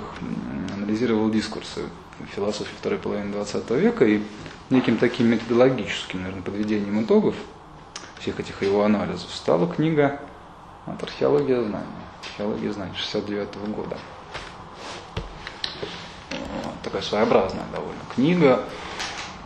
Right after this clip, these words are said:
М, в ней можно так Фуко и не признать. Ну, конечно, сохраняются какие-то его черты, но она в меньшей степени поэтичная, в меньшей степени такая игровая, там больше научности, больше структурности. Ну, потому что, как он сам признавал, эта книга методологическая, по сути.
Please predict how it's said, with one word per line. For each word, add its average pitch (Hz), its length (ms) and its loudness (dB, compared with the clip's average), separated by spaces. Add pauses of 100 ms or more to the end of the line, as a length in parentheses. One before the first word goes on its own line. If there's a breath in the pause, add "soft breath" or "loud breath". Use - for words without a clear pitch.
(1400)
М, - 200 0 (400)
в 110 40 2
ней 117 140 6
можно 101 320 6
так 95 160 0
Фуко 107 360 0
и 98 60 0
не 98 140 -4
признать. 131 480 4
Ну, 139 80 4
конечно, - 180 6
сохраняются 110 460 4
какие-то - 360 -8
его 107 180 -8
черты, 208 580 4
но 104 420 2 (180)
она 107 140 0
в 104 80 2
меньшей 117 300 6
степени 87 440 -4 (140)
поэтичная, 110 800 0
в 101 40 -2
меньшей 98 280 -4
степени - 360 -4
такая 95 360 0
игровая, 110 500 4
там 95 200 -4
больше 95 340 -4
научности, 117 560 -2
больше 101 300 -4
структурности. - 680 -2
Ну, 160 80 2
потому 208 300 4
что, - 180 0
как - 460 -4
он 120 60 -2
сам 147 180 4
признавал, 127 460 6
эта - 120 -4
книга 135 220 2
методологическая, 123 960 2
по - 160 -6
сути. - 240 -8